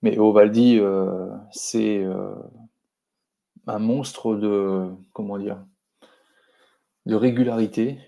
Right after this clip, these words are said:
Il arrive à encha-, enfin, il arrive à enchaîner. Il a fait quelques complete games quand même la saison dernière, qui, soit dit en passant, et on l'a déjà dit, euh, lors de notre dernier podcast, euh, de plus en plus rare de faire des matchs complets au niveau des lanceurs partants. Donc là, Eovaldi, je dis pas qu'il va en faire un, euh, demain, hein, c'est sûr, hein, mais, euh,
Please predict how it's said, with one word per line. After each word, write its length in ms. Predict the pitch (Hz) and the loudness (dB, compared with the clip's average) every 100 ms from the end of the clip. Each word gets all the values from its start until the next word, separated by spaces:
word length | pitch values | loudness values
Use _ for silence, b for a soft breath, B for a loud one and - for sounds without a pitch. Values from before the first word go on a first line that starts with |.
| - | -10
Il 140 | 101 | -4
arrive 260 | 101 107 98 | 0 0 -2
à 260 | 98 - | -4 -6
encha-, 320 | 110 110 - - | -8 -10 -12 -16
enfin, 160 | - 101 | -8 -4
il 60 | |
arrive 180 | 98 110 | -2 -2
à 20 | |
enchaîner. 360 | 98 95 113 110 | -4 -6 -6 -4
Il 100 | 95 | -4
a 60 | 92 | -4
fait 180 | 135 | -2
quelques 260 | 131 117 113 | -2 -2 -2
complete 380 | 113 113 110 104 | -2 -2 -2 -2
games 260 | 131 147 | -2 -2
quand 120 | 131 117 | -4 -2
même 280 | 131 127 110 | 0 0 -2
la 120 | 101 | -2
saison 300 | - 110 104 | 0 0 2
dernière, 420 | 98 101 143 143 | 0 -2 -4 -6
qui, 340 | - 143 135 123 | -4 0 0 0
soit 160 | 120 | 0
dit 120 | 110 110 | 0 0
en 100 | 107 | 0
passant, 400 | 104 - 123 - | 0 0 -2 0
et 160 | 110 | 0
on 140 | 107 98 | 0 0
l'a 160 | 98 | -2
déjà 320 | 98 104 104 101 | 0 0 2 0
dit, 300 | 101 110 98 | 0 -2 0
euh, 120 | 87 | -2
lors 160 | 92 98 | -2 -2
de 80 | 113 | -2
notre 520 | 101 - - - 104 | -6 -10 -12 -6 -4
dernier 300 | 101 98 95 | -4 -6 -6
podcast, 640 | 98 95 143 139 - - - | -6 -6 -6 -6 -10 -18 -20
euh, 60 | - _ _ 131 _ - | -20 _ _ -20 _ -6
de 120 | 120 | -6
plus 200 | - 123 | 0 2
en 60 | 123 | 2
plus 180 | - | 2
rare 280 | 107 123 139 | 0 2 0
de 80 | 104 | 0
faire 180 | - 113 | 0 0
des 100 | 104 | 2
matchs 240 | 104 - | 0 -2
complets 460 | - 117 117 117 - | -2 0 0 -2 -4
au 80 | 117 | -4
niveau 200 | 110 110 | -2 0
des 140 | 113 107 | 2 0
lanceurs 300 | 104 - - | -2 -4 -6
partants. 360 | - - 127 B B B B B B B B B - | -10 -10 -12 B B B B B B B B B -6
Donc 180 | 104 131 | -2 4
là, 180 | 135 | 6
Eovaldi, 380 | 120 107 110 117 | 8 6 6 4
je 80 | 110 | 2
dis 80 | 120 | 2
pas 100 | 117 | 4
qu'il 120 | 113 | 6
va 60 | 110 | 4
en 60 | |
faire 200 | 104 107 | 4 2
un, 300 | 107 104 98 | 2 0 0
euh, 280 | 98 95 95 | -2 -4 0
demain, 400 | 101 117 107 101 | 4 4 4 0
hein, 80 | 113 | -6
c'est 160 | - 110 | -6 -6
sûr, 260 | - 113 | -4 -6
hein, 80 | 104 | -4
mais, 200 | 107 101 | -4 -2
euh, 340 | 98 95 95 | -2 -4 -6